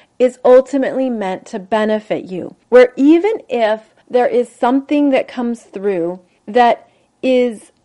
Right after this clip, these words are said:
truthful, it's honest, it's authentic, even if you're feeling a sense of loss or a pain or a hurt around it, that is short term. That is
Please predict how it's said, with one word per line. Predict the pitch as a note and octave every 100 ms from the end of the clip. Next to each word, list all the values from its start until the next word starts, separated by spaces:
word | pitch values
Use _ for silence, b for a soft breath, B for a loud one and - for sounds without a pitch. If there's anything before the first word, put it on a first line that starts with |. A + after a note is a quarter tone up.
| _ _ _ _ _ -
truthful, | - C#4 C#4 - G3 -
it's | G#3 -
honest, | A3 A#3+ A3+ F3 -
it's | G#3+ -
authentic, | G#3 G3+ A#3 A#3+ A#3+ F#3 - - b _ _ _ _
even | C4 D4 E4 F4
if | C#4 C#4
you're | B3+ B3
feeling | B3 _ _ B3+ C4+ C#4+ A#3+ G3+ G3 G#3 - _ _ _ _
a | A#3 A3 G#3+ G#3 G3+ - _ _
sense | - C4 B3+ B3+
of | A3+
loss | G3+ F#3+ F#3+ F#3 E3 E3+ - -
or | - G#3+
a | G3
pain | F#3+ - B3 A#3 G#3
or | - G3+
a | F#3+
hurt | F3+ - A#3+ G#3 - - - -
around | A3 A3+ A#3 B3+ A3+
it, | F#3 - - _ _ _
that | G#3 B3 C4+ D#4+ -
is | C4+ C4 B3 B3 - _ _ _ _ _ _
short | - - B3+ A#3+ A#3 -
term. | - - A#3 F3 - G#3 _ _ _ -
That | A#3 B3
is | D4 C#4+